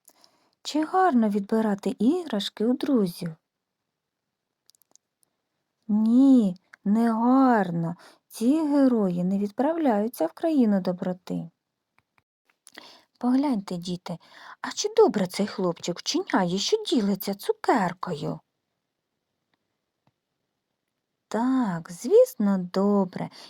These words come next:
І вони відправляються в країну доброти. Ой, погляньте,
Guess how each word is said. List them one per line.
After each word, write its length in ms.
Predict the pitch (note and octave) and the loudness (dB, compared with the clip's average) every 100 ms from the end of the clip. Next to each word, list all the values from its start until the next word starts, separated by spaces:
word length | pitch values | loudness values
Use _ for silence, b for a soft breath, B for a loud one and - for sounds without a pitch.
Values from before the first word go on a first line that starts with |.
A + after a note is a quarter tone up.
| B | B
І 100 | D#3+ | -10
вони 360 | D#3 D#3 D#3 C4 | -8 -6 -2 0
відправляються 1040 | A#4 G#4+ - G3 F3 E3+ D#3+ E3 - E3 | 2 0 -2 -6 -4 -6 -10 -12 -16 -18
в 60 | E3 | -18
країну 840 | - E3 D#3+ - A3 G4 C4+ F3 E3+ - | -14 -14 -14 -6 -2 0 0 -4 -8 -4
доброти. 840 | G4+ - G3+ F3 _ - D#3+ D#3 _ _ _ _ _ _ _ _ _ _ _ b b b _ - - | -4 -2 -6 -6 _ -10 -10 -10 _ _ _ _ _ _ _ _ _ _ _ b b b _ -8 2
Ой, 360 | D#4 B3 G#3+ | 2 2 0
погляньте, 840 | - F4+ G4+ E4 C#4+ G3 F3+ - | -2 -4 -2 -2 -2 -2 -8 -12